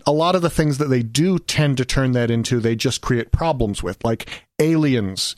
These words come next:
Aliens is meant to be in, in full seriousness. It's not a joke. It's not satirical. There's no underlying meaning to it. But when you look at it and you break it all down, there are problems that exist within it that they never quite explain or wouldn't make sense for a thing.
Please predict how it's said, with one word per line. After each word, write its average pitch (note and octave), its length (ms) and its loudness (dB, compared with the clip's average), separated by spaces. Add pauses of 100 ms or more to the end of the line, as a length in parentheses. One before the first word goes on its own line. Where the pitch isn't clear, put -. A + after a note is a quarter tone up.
Aliens D#3+ 420 2
is C3+ 120 -2
meant C#3 200 0
to C#3 60 -2
be B2+ 220 0
in, A#2+ 140 0
in A#2 160 -2
full D3+ 520 -2
seriousness. A#2+ 1000 -2 (320)
It's - 160 -2
not B2+ 160 2
a D3 40 0
joke. C3 640 0
It's - 180 -4
not C3 180 0
satirical. C3 1000 0 (200)
There's D#3+ 180 0
no G3+ 140 0
underlying D#3 760 2
meaning C#3 420 2
to B2 260 0
it. A#2+ 340 -2 (480)
But C#3+ 360 0
when C#3+ 180 2
you C#3 160 2
look E3+ 320 0
at C#3+ 160 2
it C3+ 100 -2
and B2+ 100 0
you B2+ 100 2
break C#3+ 340 0
it C#3+ 80 0
all B2 160 0
down, A#2+ 600 0 (220)
there D3 180 2
are C3+ 120 0
problems E3+ 800 0
that C3 100 2
exist B2 480 -2
within B2+ 280 0
it B2+ 120 -4
that B2+ 140 -2
they B2 120 0
never B2 380 0
quite D3+ 340 -2
explain F#3+ 560 -2
or D#3 320 0
wouldn't D3 340 -2
make C3 300 -2
sense - 460 -2
for A2+ 180 -4
a G2+ 60 -6
thing. F2 260 -12